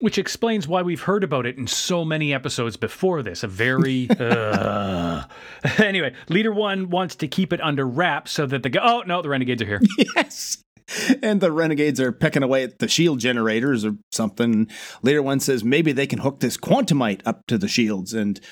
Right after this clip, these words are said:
Speaker 2: over on Thruster, yep, the Renegades do indeed know about the quantumite. They mention it by name.
Speaker 1: How they found out about it so fast? Who knows? Do the writers know? I bet they don't.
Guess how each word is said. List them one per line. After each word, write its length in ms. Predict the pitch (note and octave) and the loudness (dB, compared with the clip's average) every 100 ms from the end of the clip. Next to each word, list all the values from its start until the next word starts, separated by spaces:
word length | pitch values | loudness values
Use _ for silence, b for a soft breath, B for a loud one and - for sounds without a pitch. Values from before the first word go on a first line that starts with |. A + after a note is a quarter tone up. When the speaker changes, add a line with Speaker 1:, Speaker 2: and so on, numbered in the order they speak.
| B | B
Speaker 2:
over 300 | - A#2+ A#2+ | -2 0 2
on 160 | A#2+ G#2+ | 0 -2
Thruster, 400 | - B2 - A#2+ | 0 -2 0 0
yep, 300 | A2 D3+ - | 2 0 -2
the 100 | B2 | -2
Renegades 420 | B2 B2+ C3 C3+ | 0 2 2 2
do 160 | A#2+ C3+ | 2 2
indeed 320 | C3+ C#3 B2+ | 4 2 2
know 140 | A#2+ | 2
about 220 | B2 B2+ - | 2 0 0
the 40 | |
quantumite. 520 | C3 A#2+ G2+ F2+ A2 | 0 2 2 0 0
They 100 | G#2 | 2
mention 380 | G#2 G#2 G2+ A2+ | 2 0 0 -2
it 100 | G#2 | 0
by 160 | A2+ B2 | 0 0
name. 300 | F2 F#2+ A2+ _ | 0 -2 -6 _
Speaker 1:
How 240 | - C3 C3+ | -4 -2 0
they 120 | C#3 | -2
found 300 | C#3+ C3+ C3 | 0 -2 0
out 140 | C3 | -2
about 180 | C3+ C3+ | -2 -2
it 80 | C3+ | -2
so 160 | C#3+ | -4
fast? 460 | C3 C#3+ C#3+ E3 - - | -2 -2 -2 -4 -8 -2
Who 180 | B3 D#4 | -2 0
knows? 500 | D#4 B3 F#3+ C#3 - | 0 0 -2 -4 -4
Do 120 | B2+ | -2
the 60 | |
writers 340 | B2 D#3+ F#3 G3 | 0 0 -2 -2
know? 260 | G3+ B3 B2+ | -2 -2 -4
I 200 | A2 F#2+ | -6 -6
bet 340 | E2+ A#2+ - | -4 -4 -2
they 140 | C#3+ | -4
don't. 420 | C#3 A2 G2+ F2 | -2 -2 -2 -6